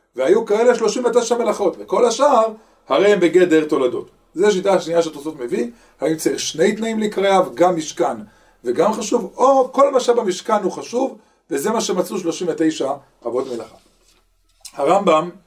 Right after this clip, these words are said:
במקור ארבע, יש לו כנראה גישה אחרת, מה נקרא אב ומהי תולדה.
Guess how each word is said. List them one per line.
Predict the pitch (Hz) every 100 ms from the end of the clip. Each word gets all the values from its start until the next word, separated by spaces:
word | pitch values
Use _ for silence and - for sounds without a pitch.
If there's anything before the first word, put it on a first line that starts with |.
| _ -
במקור | 120 127 160
ארבע, | 123 113 117 - _ _ _ _ _ _ - - -
יש | 151 185
לו | 190
כנראה | 180 156 165
גישה | 143 - 156
אחרת, | 139 180 156 131
מה | 131 165
נקרא | 170 - 147 143 151
אב | 139
ומהי | 123 135
תולדה. | 123 117 110